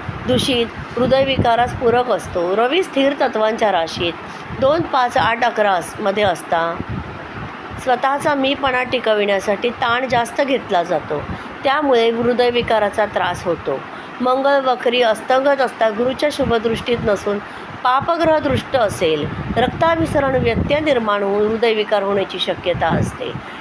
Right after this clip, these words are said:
शुक्र हा रवीचा शत्रुग्रह आहे. हृदयविकारातील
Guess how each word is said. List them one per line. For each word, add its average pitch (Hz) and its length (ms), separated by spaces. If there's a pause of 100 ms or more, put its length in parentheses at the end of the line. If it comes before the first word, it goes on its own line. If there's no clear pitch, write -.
(160)
शुक्र 311 260
हा 392 220
रवीचा 262 440
शत्रुग्रह 269 680
आहे. 185 320 (520)
हृदयविकारातील 339 840